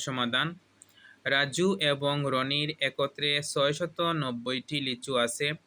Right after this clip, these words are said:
রাজু অপেক্ষা রনির ছিয়াশিটি লিচু কম আছে। রাজু এবং রনি প্রত্যেকের কতটি করে লিচু আছে? প্রথমে দেয়া আছে দুজনের একত্রে। আমরা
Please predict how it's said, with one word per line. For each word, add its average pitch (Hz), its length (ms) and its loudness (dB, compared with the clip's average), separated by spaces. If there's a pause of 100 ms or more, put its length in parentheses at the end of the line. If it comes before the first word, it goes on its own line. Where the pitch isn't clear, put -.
(540)
রাজু 143 280 2 (140)
অপেক্ষা 190 420 2 (160)
রনির 147 340 2 (180)
ছিয়াশিটি 156 560 0 (100)
লিচু 143 260 -2 (120)
কম 135 180 0 (100)
আছে। 127 200 -4 (560)
রাজু 143 300 2 (140)
এবং 175 160 2 (160)
রনি 135 300 0 (200)
প্রত্যেকের 165 640 0 (160)
কতটি 185 360 -2 (100)
করে 170 160 4 (100)
লিচু 123 240 0 (100)
আছে? 110 200 -4 (840)
প্রথমে 185 400 2 (520)
দেয়া 147 280 4
আছে 160 160 -2 (140)
দুজনের 165 420 0 (140)
একত্রে। 120 440 -2 (340)
আমরা 143 280 0